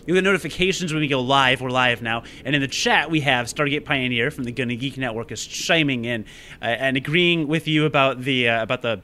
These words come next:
the winter stuff, saying Minnesotans go outside in the winter to toughen up. And they played boot hockey at the outdoor rinks. Do you play boot hockey?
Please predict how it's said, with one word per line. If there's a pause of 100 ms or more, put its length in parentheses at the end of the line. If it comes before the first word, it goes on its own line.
(100)
the
winter
stuff,
saying
Minnesotans (400)
go
outside
in
the
winter
to
toughen
up. (380)
And
they
played
boot (100)
hockey
at
the
outdoor
rinks.
Do
you
play
boot
hockey?